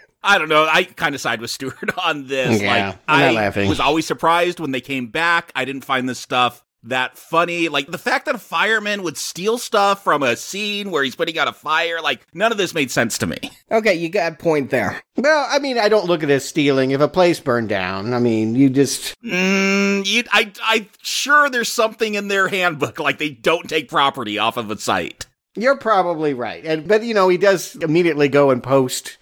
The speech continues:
Speaker 3: that he's wearing it. I don't think it's to have the person find it, but, you know, he's not opposed to giving it back. My point is, we're spending a lot of time passing around the Ronin suit for jokes about Broadway and jokes about larping.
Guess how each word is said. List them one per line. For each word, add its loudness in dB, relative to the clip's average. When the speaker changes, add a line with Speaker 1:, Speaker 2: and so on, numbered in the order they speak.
Speaker 3:
that -2
he's 2
wearing 2
it. -4
I -2
don't 0
think 2
it's -2
to -4
have 0
the -4
person -4
find 0
it, -8
but, -4
you 0
know, 2
he's -2
not 4
opposed 2
to -2
giving 2
it -6
back. -6
My 0
point 0
is, 2
we're -4
spending -2
a 2
lot 6
of 2
time 2
passing 0
around 2
the -4
Ronin 2
suit -2
for 2
jokes 2
about 0
Broadway 0
and -4
jokes 0
about 0
larping. -4